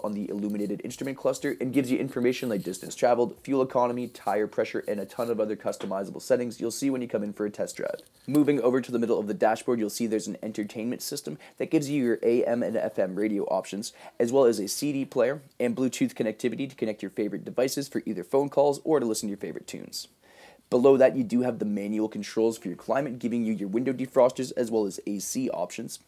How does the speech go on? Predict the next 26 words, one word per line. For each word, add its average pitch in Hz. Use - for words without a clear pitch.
You 143
even 151
have 131
turn-by-turn 117
navigation 110
as 107
well 107
as 107
emergency 131
communication 120
with 101
OnStar. 113
Those 135
controls 127
are -
right 113
there 120
on 104
your 95
rear 90
view 69
mirror 113
if -
you 127
need 87
'em. -